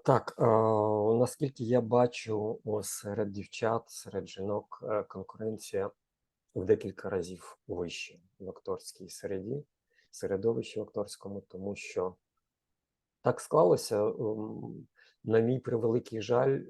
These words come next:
е, чимало людей, чоловіків йдуть з професії, тому що вони, ну, ця професія, професія не вивозить з точки зору, е, скажімо, фінансової якоїсь певної стабільності. Е,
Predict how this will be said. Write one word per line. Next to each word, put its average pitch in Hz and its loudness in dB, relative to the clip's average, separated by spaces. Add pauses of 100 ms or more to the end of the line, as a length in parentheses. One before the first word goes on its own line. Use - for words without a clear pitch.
е, 101 -4
чимало 104 0 (240)
людей, 104 -2 (580)
чоловіків 104 -4
йдуть 113 -4
з - -12
професії, 95 -8 (1080)
тому 90 -4
що - -8
вони, 92 -2
ну, 95 -6 (440)
ця - -4
професія, 95 -6
професія 92 -6
не 92 -6
вивозить 95 -8 (480)
з - -16
точки - -6
зору, 95 0 (420)
е, 98 -2
скажімо, 92 -8
фінансової 92 -6
якоїсь 92 -10
певної 90 -4
стабільності. 107 -8
Е, 95 -8